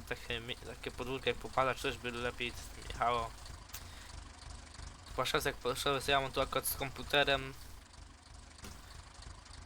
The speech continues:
Tu mam z wagą, ten kom-, o,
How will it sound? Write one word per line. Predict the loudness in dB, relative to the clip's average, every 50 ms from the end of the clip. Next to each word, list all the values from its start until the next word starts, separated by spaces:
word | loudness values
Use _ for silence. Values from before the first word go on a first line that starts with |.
| -14 -16 -16 -12 -12 -12 -12 -12 -14 -14 -14 -12 -12 -12 -10 -6
Tu | -4 -2 0
mam | 2 2 2 2 2
z | 0 4
wagą, | 12 12 12 12 12 8 6 6 6 2 -4 -8 -10 -12 -12 -8 -4
ten | -4 -4 -4
kom-, | -4 -8 -8 -8 -8 -10 -10 -8
o, | -4